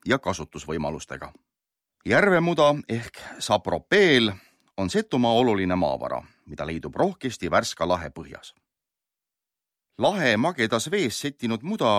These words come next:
on meremudast orgaaniliste ainete poolest rikkam, sisaldades rohkesti ka väävelvesinikku, mis annab sellele spetsiifilise lõhna. Raviomadustega muda avastati Värska lahes tuhande üheksasaja kuuekümne üheksandal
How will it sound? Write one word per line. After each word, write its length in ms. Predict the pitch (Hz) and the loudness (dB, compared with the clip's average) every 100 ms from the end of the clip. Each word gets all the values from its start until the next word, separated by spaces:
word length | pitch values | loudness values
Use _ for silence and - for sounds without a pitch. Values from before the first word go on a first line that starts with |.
| 104 | 2
on 180 | 110 117 | 2 0
meremudast 760 | 147 120 110 110 104 98 - - | 2 2 2 0 -2 -4 -10 -6
orgaaniliste 600 | 120 165 175 127 113 131 | -4 -2 0 0 -2 -4
ainete 300 | 156 123 139 | -2 -4 -6
poolest 340 | 151 151 160 | -6 -6 -6
rikkam, 400 | 196 - - 85 85 _ _ - | -8 -10 -6 -6 -6 _ _ -10
sisaldades 540 | 110 95 85 92 92 | -6 -4 -4 -6 -8
rohkesti 460 | 92 87 - - 104 | -8 -8 -12 -10 -4
ka 140 | 135 | 0
väävelvesinikku, 880 | 131 87 85 85 147 185 196 - 208 - - - _ | 4 4 2 -2 -4 -4 -8 -6 -8 -8 -20 -20 _
mis 140 | 92 - | -6 -2
annab 200 | 120 - | -2 -2
sellele 300 | 85 85 80 | -4 -6 -8
spetsiifilise 720 | - 78 151 151 87 82 82 | -10 -6 -6 -4 -6 -6 -6
lõhna. 240 | 90 76 - _ _ _ _ _ _ _ - | -6 -8 -18 _ _ _ _ _ _ _ -4
Raviomadustega 960 | 147 190 180 147 139 113 107 - 95 143 | 2 4 4 4 4 4 0 -2 0 0
muda 300 | 233 202 143 | 2 4 4
avastati 520 | 131 123 - 113 123 | 4 2 0 -2 0
Värska 340 | 87 87 127 170 | 0 0 -2 -2
lahes 360 | 208 131 110 | -2 -2 -4
tuhande 380 | 120 101 90 110 | -4 -2 -2 -2
üheksasaja 600 | 147 104 - 92 101 92 | -2 -2 -4 -4 -2 -2
kuuekümne 440 | 101 98 85 92 | 0 -2 -2 -2
üheksandal 480 | 98 85 - 85 190 | -2 -4 -6 -4 -2